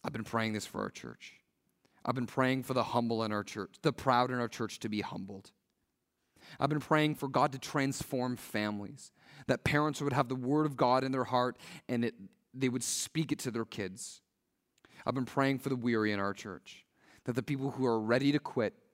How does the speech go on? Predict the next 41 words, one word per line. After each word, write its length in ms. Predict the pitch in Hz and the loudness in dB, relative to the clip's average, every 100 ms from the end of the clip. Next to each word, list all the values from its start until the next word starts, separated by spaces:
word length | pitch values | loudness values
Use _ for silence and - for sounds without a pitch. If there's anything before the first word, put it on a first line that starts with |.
| - | -8
and 160 | 113 117 | -4 2
ready 240 | 127 143 | 4 4
to 80 | 147 | 4
give 200 | 135 120 | 4 4
up 220 | 101 - - - | 2 2 -12 -12
and 140 | 127 | -6
tell 340 | - 147 160 170 | 2 6 6 4
everybody 520 | 151 151 135 147 139 - - | 2 2 4 4 2 -2 2
else 460 | 156 147 - - - - | 4 4 -2 -8 -10 -4
that 140 | 127 123 | -2 2
they 120 | 151 | 2
should 200 | 143 139 | 2 0
go 180 | 147 147 | 2 2
to 80 | 143 | 0
Jesus 420 | 120 135 131 127 | -2 -2 -2 -4
to 100 | 131 | -4
find 380 | - 123 131 113 | 0 2 2 0
rest, 500 | 123 117 - - - - - | 2 2 0 -14 -16 -18 -4
but 160 | 147 123 | -2 4
they 80 | 147 | 2
s-, 100 | 131 - - | 2 -8 -4
say 180 | - 156 | 2 4
to 40 | |
themselves, 540 | 156 143 147 139 139 - | 4 4 4 4 2 -2
"I'll 140 | 120 139 | 0 2
do 160 | 131 | 2
it 80 | 131 | 0
tomorrow," 520 | 135 127 117 110 104 - _ _ _ _ _ - _ _ _ _ _ _ _ - | 0 0 2 2 0 -6 _ _ _ _ _ -20 _ _ _ _ _ _ _ -2
that 140 | 110 | -2
today 280 | 120 107 104 | 0 2 0
would 160 | 95 | 0
be 100 | 92 | -4
the 100 | 92 | -4
day 200 | 92 95 | -2 -2
that 140 | 92 82 | -2 -6
you 140 | 98 | -8
turn 300 | 98 101 95 | -10 -10 -8
and 120 | 95 | -10
trust 260 | - 95 - | -10 -14 -12
in 80 | 95 | -14
God. 240 | - 101 | -14 -16